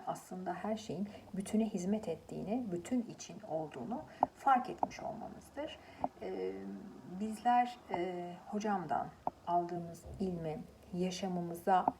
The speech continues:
geçirdiğimizde aslında yaşamın bildiklerimizden, inandıklarımızdan çok öte olduğunu gördük ki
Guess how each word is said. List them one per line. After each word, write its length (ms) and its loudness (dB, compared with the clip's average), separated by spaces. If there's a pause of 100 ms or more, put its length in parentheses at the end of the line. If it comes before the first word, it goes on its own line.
(120)
geçirdiğimizde 1080 -6 (300)
aslında 760 0 (460)
yaşamın 640 -4 (520)
bildiklerimizden, 960 -4 (220)
inandıklarımızdan 1120 -6 (280)
çok 280 -4
öte 340 -6
olduğunu 600 -2 (120)
gördük 480 -8
ki 260 -4